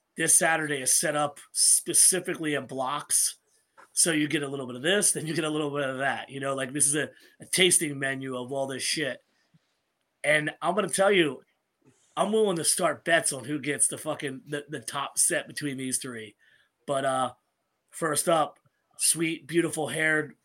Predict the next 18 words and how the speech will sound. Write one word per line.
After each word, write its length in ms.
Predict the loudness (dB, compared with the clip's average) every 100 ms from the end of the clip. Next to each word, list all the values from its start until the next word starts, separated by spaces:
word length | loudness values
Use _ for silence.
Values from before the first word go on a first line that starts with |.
| _
Michael 560 | -4 0 0 0 0 -2
and 320 | -6 -6 -8 -4
no 220 | -2 -2
hair 280 | 0 -2 -2
Nick 400 | -2 -4 -6 -14 _ _ _ -10
and 140 | -6 -4
the 80 |
boys 320 | -4 0 0 0
at 80 |
Pain 180 | -2 -2
of 100 | -2
Truth, 360 | 2 2 2 0
man. 320 | -6 -6 -6
This 140 | -6
is 80 | -6
gonna 180 | -4 -2
be 120 | 0
wild. 520 | 0 0 2 0 -4